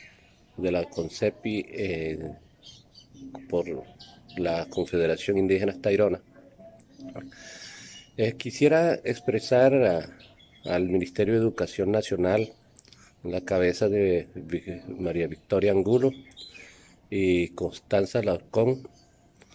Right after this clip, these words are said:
eh, para de-, decirles, eh, o para, en nombre del pueblo arhuaco, expresarles nuestro más sinceros agradecimiento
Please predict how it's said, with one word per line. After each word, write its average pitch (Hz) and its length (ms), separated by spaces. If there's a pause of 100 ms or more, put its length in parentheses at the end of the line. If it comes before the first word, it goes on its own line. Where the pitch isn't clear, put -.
(400)
eh, 90 640 (200)
para 92 400
de-, 90 760
decirles, 117 880 (560)
eh, 101 400
o 101 240
para, 92 540
en 95 180
nombre 110 260
del 101 140
pueblo 110 260
arhuaco, 120 600
expresarles 104 600
nuestro 107 280
más 98 220
sinceros 110 640 (440)
agradecimiento 98 1040